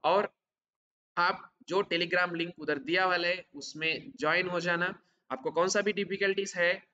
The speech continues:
आप उसमें clearly कर सकते हैं। ओके, आ, एक और एक ये है, समझो आप एक ही मोब-, लॉगिन से अलग-अलग application भी आप कर सकते हैं।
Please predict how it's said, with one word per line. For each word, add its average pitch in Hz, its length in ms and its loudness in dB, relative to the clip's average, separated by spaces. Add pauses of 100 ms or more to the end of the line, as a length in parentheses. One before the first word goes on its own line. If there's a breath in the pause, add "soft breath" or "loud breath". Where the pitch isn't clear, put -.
(160)
आप 151 360 -2
उसमें 156 280 -12
clearly 147 420 -2
कर - 260 -4
सकते - 380 -10
हैं। - 60 -20
ओके, - 380 -6 (640 soft breath)
आ, 151 280 4 (300)
एक 233 200 2
और 185 200 2
एक 208 140 0 (340)
ये 180 100 0
है, 185 160 2
समझो 180 340 -2
आप 175 340 2 (340)
एक 170 120 -2
ही 208 80 -4
मोब-, 190 300 -6
लॉगिन 151 580 -2
से 180 320 -4 (120)
अलग-अलग 180 400 2
application 165 580 -4
भी 160 100 0
आप 156 340 0
कर 180 80 2
सकते - 360 -6
हैं। 98 80 -16